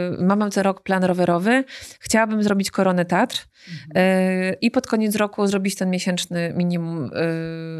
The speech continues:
Speaker 1: wypad gdzieś w świat. Myślę też o jakimś solo, e, wypadzie.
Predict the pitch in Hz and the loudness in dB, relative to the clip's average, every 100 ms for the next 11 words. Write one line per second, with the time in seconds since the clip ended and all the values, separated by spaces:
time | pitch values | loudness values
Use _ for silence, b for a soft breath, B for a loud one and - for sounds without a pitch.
0 | 151 - 165 185 180 160 165 170 160 - | -10 -6 0 0 2 -2 -2 -4 -4 -6
1 | - - - 185 208 220 _ B B B | -12 -14 -6 -2 -2 -4 _ B B B
2 | - 196 214 202 202 185 185 185 - 196 | -6 -4 -2 -2 -2 -2 -4 -4 -2 0
3 | 170 160 - 165 165 165 165 165 202 | 2 0 -2 -6 -4 -4 -4 0 0